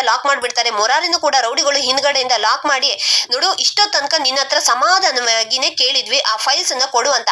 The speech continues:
ಆದ್ರೆ ನೀನ್ ಮಾತ್ರ ಯಾವ್ದೇ ಕಾರಣಕ್ಕೂ ಅದನ್ನ ಕೊಡೋಕೆ ತಯಾರಿಲ್ಲನೆ ಅಂತ ಹೇಳ್ತಿದ್ಯಾ,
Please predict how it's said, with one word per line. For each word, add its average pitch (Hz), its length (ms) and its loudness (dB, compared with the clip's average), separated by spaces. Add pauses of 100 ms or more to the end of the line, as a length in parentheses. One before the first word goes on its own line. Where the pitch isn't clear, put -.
ಆದ್ರೆ 277 300 -2
ನೀನ್ 302 280 0
ಮಾತ್ರ 302 240 0
ಯಾವ್ದೇ 254 300 2
ಕಾರಣಕ್ಕೂ 330 360 0
ಅದನ್ನ 330 240 0
ಕೊಡೋಕೆ 330 460 2
ತಯಾರಿಲ್ಲನೆ 339 640 2
ಅಂತ 320 220 0 (500)
ಹೇಳ್ತಿದ್ಯಾ, 320 560 0